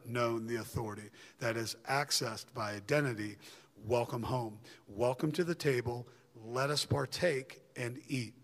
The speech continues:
The Lord is leading with love, because love is the foundation and wellspring of life. Love is the foundation that all of eternity rests upon."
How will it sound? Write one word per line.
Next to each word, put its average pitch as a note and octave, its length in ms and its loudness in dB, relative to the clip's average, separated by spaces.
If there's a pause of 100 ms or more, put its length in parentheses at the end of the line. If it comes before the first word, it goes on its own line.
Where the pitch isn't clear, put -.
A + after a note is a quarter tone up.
(580)
The A#2+ 80 0
Lord C#3 280 6
is A#2 200 -4
leading E3 440 2
with E3+ 220 -2
love, G#2 360 -2 (380)
because A#2 320 -6
love B2+ 240 4
is C#3 120 -4
the D#3+ 100 -4
foundation A#2 800 -4 (100)
and G#2 180 -10
wellspring A2+ 500 -4
of G#2+ 140 -10
life. G#2+ 280 -8 (500)
Love A#2+ 340 0
is C3 120 -6
the C#3 80 -2
foundation A#2+ 760 -4 (400)
that A2+ 240 -4 (140)
all C3 600 0 (100)
of C3+ 120 -2
eternity B2+ 1040 -2 (320)
rests A2+ 440 -2
upon." G#2+ 380 -8